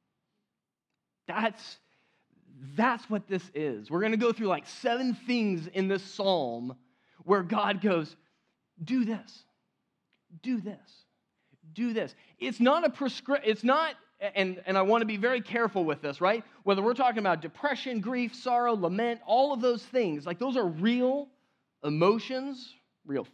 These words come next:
feelings, real states of our lives.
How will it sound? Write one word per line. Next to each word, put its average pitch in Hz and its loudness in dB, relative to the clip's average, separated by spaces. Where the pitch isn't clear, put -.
feelings, 269 0
real 151 0
states - -8
of 196 -8
our 180 2
lives. 170 -6